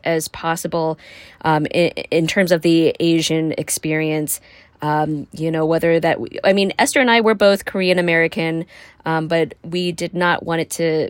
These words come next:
be limited to just East Asians. So we're, we're talking to, um, South Asians, Indians, um, as well as, uh, Chinese, Japanese. We try to, um, make it as inclusive as possible. And for, uh, listeners,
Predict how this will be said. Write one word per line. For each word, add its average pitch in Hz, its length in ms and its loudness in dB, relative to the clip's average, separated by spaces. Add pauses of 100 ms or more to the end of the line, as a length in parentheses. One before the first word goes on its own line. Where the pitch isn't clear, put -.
be 214 140 -2
limited 208 460 4
to 170 100 -6
just - 360 -4
East 156 280 -6
Asians. 147 420 -6
So 156 100 -6
we're, 160 200 -2
we're 160 220 -4
talking 156 500 -6
to, 156 300 -6 (420)
um, 151 420 -2 (100)
South 185 300 2
Asians, 151 640 -2
Indians, 175 840 0 (320)
um, 156 420 0
as 156 340 -4
well 160 240 0
as, 160 360 -2
uh, 175 540 2 (360)
Chinese, 214 760 0
Japanese. 196 520 0
We 208 140 -4
try 233 300 0
to, 208 300 6 (100)
um, 170 360 0
make 185 240 -2
it 180 80 0
as 170 240 0
inclusive 165 540 -6 (120)
as 156 320 -2
possible. 165 640 -4 (440)
And 214 380 2
for, 220 640 4
uh, 196 180 4
listeners, 233 600 -4